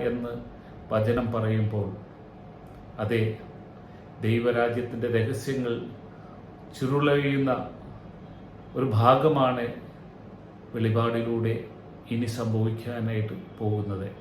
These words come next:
കർത്താവിൻ്റെ ഏഴ് സഭകളിലേക്ക് അവിടെ ദൈവത്തോട്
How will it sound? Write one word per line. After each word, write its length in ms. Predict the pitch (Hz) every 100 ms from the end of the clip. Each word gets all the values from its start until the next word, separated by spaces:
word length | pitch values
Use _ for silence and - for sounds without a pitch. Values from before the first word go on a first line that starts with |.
| - - - - - - - - - - - - - - - - - - - - - - - 127
കർത്താവിൻ്റെ 720 | 120 135 143 147 151 151 156 156 - - - - - - - - - - - - - - - - - - - - - - 127
ഏഴ് 200 | 151 180 180
സഭകളിലേക്ക് 920 | 147 139 143 156 151 151 147 143 131 104 - - - - - - - - - - - - - - - - - - - - - - - - - -
അവിടെ 280 | 139 165 175 180 185 - - - - - - - - - - - - - - - 135
ദൈവത്തോട് 880 | 151 165 170 170 - - 180 175